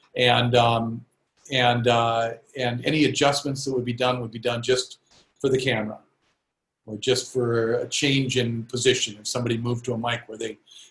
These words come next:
hadn't been before." And so with that as my, uh, as my template, I did a design for, uh, for the show, at, which we shot at, um, uh, Sony Studios on, on West,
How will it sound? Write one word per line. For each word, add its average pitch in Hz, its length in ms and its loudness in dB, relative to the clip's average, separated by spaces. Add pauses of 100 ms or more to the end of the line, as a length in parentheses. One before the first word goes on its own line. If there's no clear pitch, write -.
hadn't 127 260 0
been 117 200 0
before." 110 540 -8 (540)
And 127 120 0
so 147 220 6
with 147 140 2
that 185 240 6
as 151 180 4
my, 123 260 0
uh, 120 240 0
as 131 140 -6
my 120 160 -2
template, 139 560 2 (140)
I 139 80 -2
did 139 160 4
a 143 60 4
design 123 720 0 (600)
for, 123 220 2
uh, 120 380 4
for 131 120 -2
the 120 100 0
show, 127 520 6
at, 120 380 -2
which 123 180 -6
we 135 60 -2
shot 127 280 4
at, 117 220 -2
um, 117 400 -4 (720)
uh, 113 180 -4
Sony 135 320 0
Studios 123 560 0
on, - 140 -16 (200)
on - 140 -16 (200)
West, - 260 -6